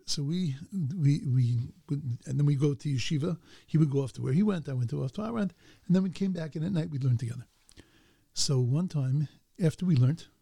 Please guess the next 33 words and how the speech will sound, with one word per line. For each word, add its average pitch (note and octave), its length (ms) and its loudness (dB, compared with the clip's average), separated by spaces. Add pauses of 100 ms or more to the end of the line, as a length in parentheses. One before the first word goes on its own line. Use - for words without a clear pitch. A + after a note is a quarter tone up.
(220)
and, D#3+ 220 4
and F3 100 2
we E3+ 80 6
used C#4 140 2
to, C3+ 200 -6
you D3+ 80 -2
know, C3+ 100 4
burn D#3+ 300 2
it D#3+ 100 2
up. - 200 -6
We, A#2+ 80 -8
we C#3+ 460 -2
learned E3 260 2
great. B2 300 0 (600)
He - 120 -16
said A3 260 -4
to F3 80 0
me, D3 260 4 (800)
"I'm B2+ 200 2
having E3 640 -2 (240)
a D3+ 40 -10
crisis - 580 -6
of B2 100 -8
faith - 340 -12
today." - 280 -18 (1300)
So - 180 -14
I F3+ 40 -4
looked C#4+ 240 -6
at - 60 -10
him B2 60 -14
and B2 60 -8
I A#2+ 40 -4
said, C3 320 -4